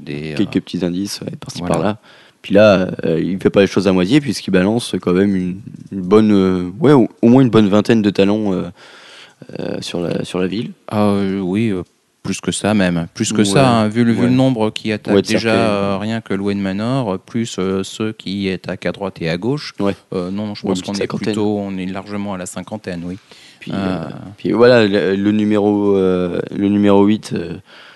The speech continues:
Speaker 2: c'est un petit peu une espèce de course-poursuite dans le manoir, euh, complètement effrénée, euh,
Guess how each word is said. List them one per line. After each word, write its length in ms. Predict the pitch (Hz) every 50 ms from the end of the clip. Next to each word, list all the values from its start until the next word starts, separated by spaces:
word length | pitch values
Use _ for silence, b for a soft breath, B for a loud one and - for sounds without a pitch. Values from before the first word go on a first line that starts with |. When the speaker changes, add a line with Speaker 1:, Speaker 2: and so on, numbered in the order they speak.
| b b
Speaker 2:
c'est 280 | b - - - 113 101
un 80 | 98
petit 200 | 98 - - 113
peu 220 | 95 - 120 120 120
une 100 | 110 107
espèce 300 | 101 - - 113 107 95
de 120 | 101 98
course-poursuite 680 | 92 - 117 107 - - - 113 104 - - - 110 104
dans 140 | 104 104
le 80 | 101 101
manoir, 540 | 104 104 104 104 107 107 110 110 110 104 95
euh, 640 | 92 87 90 90 87 87 90 90 92 90 87 90 87
complètement 400 | - - 101 101 107 92 107 104
effrénée, 680 | 98 95 - - - 107 107 107 107 110 110 107 101 92
euh, 100 | 90